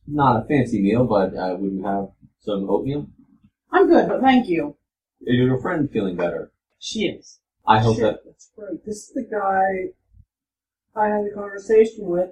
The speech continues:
Speaker 3: He was one of the, he has the Mark of Zargon, doesn't he? Oh, my character's having a mo-, moment of clarity.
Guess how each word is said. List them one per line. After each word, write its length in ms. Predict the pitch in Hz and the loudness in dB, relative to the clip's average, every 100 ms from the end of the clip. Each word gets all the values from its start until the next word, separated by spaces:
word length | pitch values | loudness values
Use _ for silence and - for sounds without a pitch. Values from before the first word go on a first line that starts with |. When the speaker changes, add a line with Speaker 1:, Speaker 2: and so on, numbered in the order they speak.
| - | -6
Speaker 3:
He 240 | 208 208 | -6 -4
was 220 | 208 208 190 | -4 -8 -8
one 220 | 185 185 | -6 -6
of 160 | 180 | -6
the, 340 | 185 180 180 - | -4 -2 -2 -4
he 240 | 180 202 | -4 -4
has 300 | 202 196 190 190 | -4 -4 -4 -4
the 80 | |
Mark 260 | 180 175 175 | -4 -4 -4
of 80 | 175 | -8
Zargon, 580 | 185 185 185 160 151 160 | -2 0 0 -4 -6 -6
doesn't 200 | 160 165 | -8 -10
he? 240 | 147 147 180 _ _ - | -12 -14 -18 _ _ -12
Oh, 400 | 226 226 226 220 | -8 -4 -2 -4
my 160 | 208 214 | -6 -8
character's 400 | 233 214 233 226 | -8 -8 -10 -6
having 320 | 220 214 208 | -6 -6 -8
a 40 | 202 | -6
mo-, 260 | 202 208 208 | -6 -6 -4
moment 380 | 208 208 202 | -4 -4 -8
of 40 | 196 | -14
clarity. 880 | - 208 196 190 - 185 175 - | -8 -6 -4 -6 -8 -6 -6 -8